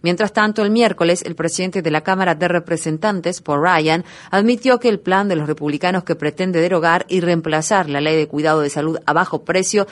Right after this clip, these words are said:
tendrá que modificarse para que la Cámara lo apruebe. El plan ha perdido apoyo desde que la Oficina de Presupuesto del Congreso publicara un informe el lunes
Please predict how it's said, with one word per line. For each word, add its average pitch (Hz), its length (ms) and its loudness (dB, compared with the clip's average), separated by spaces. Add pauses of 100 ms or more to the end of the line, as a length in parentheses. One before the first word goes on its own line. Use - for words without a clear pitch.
(220)
tendrá 240 300 2
que 233 140 2
modificarse 160 800 0
para 143 240 -2
que 143 100 -6
la 143 100 0
Cámara 151 340 2
lo 165 220 4
apruebe. 160 680 4 (240)
El 170 160 -2
plan 170 340 0
ha 165 180 -2
perdido 185 420 2
apoyo 196 560 0
desde 156 260 0
que 151 120 -2
la 147 120 2
Oficina 202 420 -4
de 165 100 0
Presupuesto 165 540 -6
del 151 120 0
Congreso 190 560 -2 (220)
publicara 247 480 2
un 233 80 0
informe 214 500 0
el 190 140 4
lunes 160 440 2